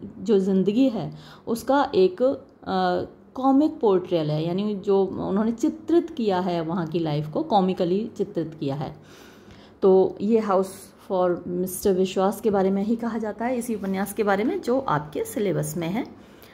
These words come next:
फिर Naipaul's writing often explores themes of, तो नायपॉल का जो लेखन है उसमें अक्सर कौन सी थीम्स होती हैं, विषय वस्तु होती हैं? आइडेंटिटी, alienation and travel,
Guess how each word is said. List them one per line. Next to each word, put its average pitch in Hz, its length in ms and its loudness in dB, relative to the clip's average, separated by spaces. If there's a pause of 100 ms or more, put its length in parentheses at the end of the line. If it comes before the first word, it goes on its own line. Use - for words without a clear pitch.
(280)
फिर 302 320 4
Naipaul's 285 560 2 (220)
writing 269 440 0 (160)
often 339 420 -2
explores 262 840 -2
themes 233 340 4
of, 151 200 -4 (440)
तो 240 140 2
नायपॉल 240 580 2
का 269 160 -2
जो 240 140 -2
लेखन 190 320 -2
है 226 80 -4
उसमें 294 340 -2
अक्सर 233 380 -4
कौन 240 280 0
सी 247 160 -4
थीम्स 233 460 2
होती 185 200 -2
हैं, 226 80 -2
विषय 208 260 0
वस्तु 180 320 -2
होती 185 220 0
हैं? 269 220 -2 (340)
आइडेंटिटी, 180 640 0 (160)
alienation 175 540 0 (140)
and 175 320 -2
travel, 151 340 -2